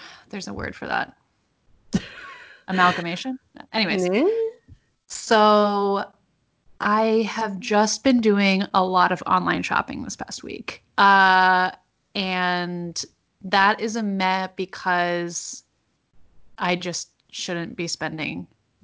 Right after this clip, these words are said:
Speaker 1: that much money. Like, I did also, like, donate some of the money. I'm, I'm referring to the twelve hundred dollars that hit, hit the bank account.
Speaker 2: Hey,
Speaker 1: Um,
Speaker 2: baby.
Speaker 1: yeah.
Speaker 2: <laughs>
Speaker 1: So I did donate some of it,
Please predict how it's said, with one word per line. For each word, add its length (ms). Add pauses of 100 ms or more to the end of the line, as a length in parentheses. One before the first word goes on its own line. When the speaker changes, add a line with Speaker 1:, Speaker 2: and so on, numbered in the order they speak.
(480)
Speaker 1:
that 180
much 260
money. 560
Like, 200
I 80
did 180
also, 320
like, 320
donate 380
some 160
of 160
the 380
money. 440
I'm, 300
I'm 120
referring 500
to 120
the 100
twelve 280
hundred 260
dollars 420
that 180
hit, 180 (200)
hit 140
the 80
bank 220
account. 340 (460)
Speaker 2:
Hey, 140
Speaker 1:
Um, 40
Speaker 2:
baby. 460 (360)
Speaker 1:
yeah. 420
Speaker 2:
<laughs> 500
Speaker 1:
So 80
I 80
did 260
donate 340
some 120
of 100
it, 240